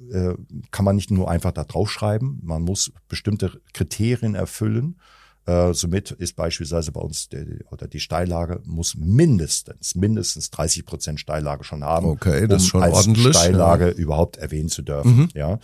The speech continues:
Speaker 1: Also wie gesagt, das ist ein Zusammenschluss von, von verschiedenen Winzern, von jungen Winzern, die sich zusammengetan haben und daraus ist eine Marke Mission Steillage entstanden. Das ist vor einigen Jahren, äh, entstanden. Und Kevin Bertram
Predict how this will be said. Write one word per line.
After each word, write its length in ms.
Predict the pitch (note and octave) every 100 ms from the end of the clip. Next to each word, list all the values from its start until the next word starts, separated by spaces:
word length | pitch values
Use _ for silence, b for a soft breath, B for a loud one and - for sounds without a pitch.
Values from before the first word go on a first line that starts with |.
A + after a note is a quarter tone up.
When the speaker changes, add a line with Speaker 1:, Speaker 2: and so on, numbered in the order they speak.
| B B B
Speaker 1:
Also 180 | E2+ E2
wie 60 |
gesagt, 260 | G#2+ G2 G2+
das 140 | F#2+
ist 60 | F#2+
ein 80 | F#2
Zusammenschluss 640 | G2 F#2+ B2 - A#2+ - -
von, 300 | G2 F2+ F2
von 240 | F2 E2
verschiedenen 560 | - - - G#2+ F#2 E2
Winzern, 440 | C#3 - A#2 B2+
von 200 | - E2
jungen 260 | G#2+ C#3+ B2
Winzern, 380 | C3 - A2+
die 100 | G2+
sich 220 | E2+ E2+ -
zusammengetan 680 | D#2+ G2 A2+ - G#2 G2
haben 300 | F2+ F#2 G2+ b b b b
und 280 | - F2+ -
daraus 380 | E2 E2+ F#2 -
ist 380 | - G2+ - -
eine 340 | E2+ E2+ E2+ -
Marke 560 | D#2+ D#2+ G2+ G#2 G2 -
Mission 440 | E2+ - F2 E2
Steillage 600 | - D#2 D2+ D2+ D2 D2
entstanden. 520 | C#2 - D2 C#2+ C2+ C#2
Das 140 | D#2
ist 160 | E2+ -
vor 160 | F2
einigen 240 | F2 F2+ E2
Jahren, 360 | D#2+ E2 D2 -
äh, 300 | - D#2 D#2 D#2+ _
entstanden. 580 | - - A2 C3 C#3+ D3 _ _ _ _ - -
Und 260 | F#2 F2 D#2+
Kevin 220 | E2+ E2+
Bertram 420 | F2+ - F#2 F#2